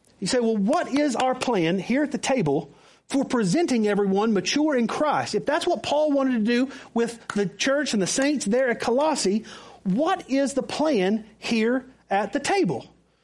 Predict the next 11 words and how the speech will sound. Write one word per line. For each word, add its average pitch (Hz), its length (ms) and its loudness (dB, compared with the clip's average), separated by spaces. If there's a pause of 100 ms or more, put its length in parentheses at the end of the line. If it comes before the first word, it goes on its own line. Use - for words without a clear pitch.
(160)
Well, 190 80 2
we 269 140 2
want 339 200 2
to 339 60 -8
present 202 340 0
everyone 202 380 2
mature 214 360 2
in 233 80 0
Christ 185 480 0 (280)
as 220 140 0
well. 226 420 0